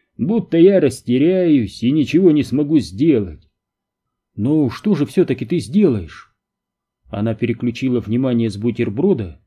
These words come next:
на его лицо. «Я и хочу узнать, каков будет твой следующий шаг».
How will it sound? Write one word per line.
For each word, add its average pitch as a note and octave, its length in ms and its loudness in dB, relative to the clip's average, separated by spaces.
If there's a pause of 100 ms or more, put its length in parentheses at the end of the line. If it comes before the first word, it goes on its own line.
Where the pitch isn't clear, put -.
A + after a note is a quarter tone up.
(280)
на G2 100 -6
его C3+ 260 0
лицо. B2 560 -4 (640)
«Я D3 460 -4
и G#2 140 -2
хочу E3 400 0
узнать, D#3+ 400 0
каков D3+ 360 0
будет D3+ 280 -2
твой F3 180 2
следующий C3+ 520 -2
шаг». C#3 460 -6